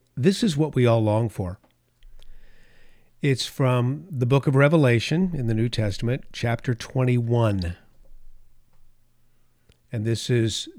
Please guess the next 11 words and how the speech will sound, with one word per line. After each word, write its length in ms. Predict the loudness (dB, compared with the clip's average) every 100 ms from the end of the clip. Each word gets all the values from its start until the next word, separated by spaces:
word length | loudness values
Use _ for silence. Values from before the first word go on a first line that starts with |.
| -6
John 580 | 2 4 6 4 2
who 400 | 0 0 0 0 -2
wrote 520 | 2 4 4 -2 -12
this 280 | -4 -4 -4
book 280 | -4 -4 -4
for 240 | -4 -2
us. 260 | -4 -6 -14 _ _ _ _ _ _
This 220 | -8 -4
is 380 | -2 -2 -2 -10
his 380 | -6 -2 -2 -4 -12 -12
revelation. 800 | 0 2 4 4 2 0 -8 -12